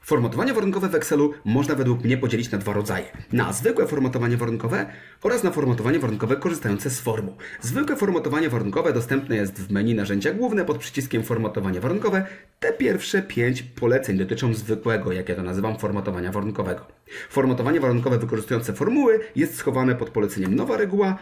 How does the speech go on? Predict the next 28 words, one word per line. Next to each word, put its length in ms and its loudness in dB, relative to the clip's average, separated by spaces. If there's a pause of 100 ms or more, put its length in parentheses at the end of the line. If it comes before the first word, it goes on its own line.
(180)
a 80 0
następnie 560 0
użyj 260 2
formuły 440 0
do 160 4
określenia 460 -2
komórek, 460 -2
które 260 -2
należy 300 0
sformatować. 680 -4 (500)
Podstawowa 460 0
różnica 400 0
pomiędzy 580 2 (220)
tymi 220 0
dwoma 280 2
rodzajami 360 2
formatowania 520 -2
warunkowego 580 -2 (180)
jest 280 -2
taka, 360 -2
że 280 -2 (180)
zwykłe 420 0
formatowanie 560 0
warunkowe 540 -2 (220)
obsługuje 640 0 (340)
tylko 280 0
proste 360 -2
kryteria. 460 -2